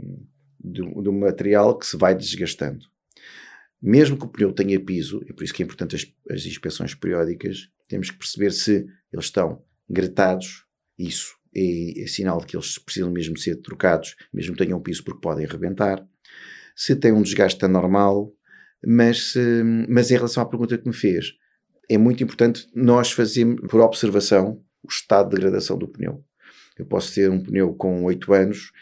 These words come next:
e esteja ainda em, em perfeitas condições de utilização. Naturalmente,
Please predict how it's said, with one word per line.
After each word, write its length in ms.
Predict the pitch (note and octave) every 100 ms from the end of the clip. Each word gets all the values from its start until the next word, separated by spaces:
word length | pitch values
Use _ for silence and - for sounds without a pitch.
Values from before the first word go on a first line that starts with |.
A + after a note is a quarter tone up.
| _ -
e 40 |
esteja 240 | - F#2+ G2
ainda 140 | G#2
em, 120 | G2 -
em 80 | G2
perfeitas 420 | - - G2+ G2+
condições 500 | G#2 G2+ G2 G#2+ G2
de 80 | G2+
utilização. 640 | G2 G2 G2+ - F2+ D2+ _ _ _ _ - - - _ _ _ _ A#2
Naturalmente, 880 | G2+ G2 G2 F#2+ G2 G2 G2+ A#2+